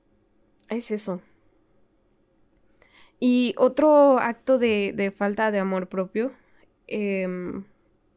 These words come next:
por ejemplo, en relaciones, ¿no?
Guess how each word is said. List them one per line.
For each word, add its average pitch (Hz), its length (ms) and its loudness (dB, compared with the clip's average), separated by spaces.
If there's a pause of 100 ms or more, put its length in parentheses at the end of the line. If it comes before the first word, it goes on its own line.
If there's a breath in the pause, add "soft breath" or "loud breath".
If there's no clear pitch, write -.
(1080)
por 208 120 -4
ejemplo, 185 300 -8
en 175 100 -10
relaciones, 175 600 -8
¿no? 247 160 -6